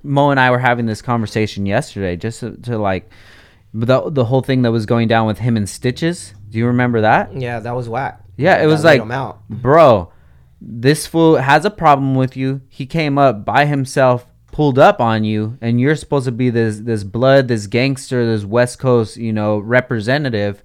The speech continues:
Speaker 1: and you're standing behind, like, four or five dudes," and
Speaker 2: It, it's, it, that's business though,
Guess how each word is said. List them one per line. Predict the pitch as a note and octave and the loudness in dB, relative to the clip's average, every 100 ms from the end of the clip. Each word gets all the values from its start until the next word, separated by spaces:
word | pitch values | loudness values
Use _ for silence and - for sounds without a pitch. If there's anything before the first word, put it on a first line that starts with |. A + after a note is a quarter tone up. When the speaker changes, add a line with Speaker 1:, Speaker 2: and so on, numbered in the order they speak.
| _ _ _ - _ - | _ _ _ -20 _ -6
Speaker 1:
and | B2 A#2+ | -2 0
you're | C3 | 0
standing | - B2+ A2+ B2 A#2 G2+ | -2 -2 0 0 0 -2
behind, | F#2+ A2+ A#2+ A2 | -4 -2 -2 -2
like, | G2 G2 _ - | -6 -8 _ -20
four | - - B2 B2 | -20 -6 0 0
or | A2 | 2
five | B2+ B2 A2+ F#2+ | 2 4 2 -2
dudes," | G#2+ B2 C3+ - | -2 -2 -2 -6
and | G2+ A2+ G#2 F#2+ F2+ - | -10 -8 -6 -8 -10 -12
Speaker 2:
It, | B2+ | -12
it's, | B2 C#3+ - | -10 -10 -10
it, | C3 B2 | -10 -8
that's | C3 A#2+ | -8 -8
business | B2 A#2 G#2 - | -10 -12 -12 -18
though, | F#2 F#2 | -18 -18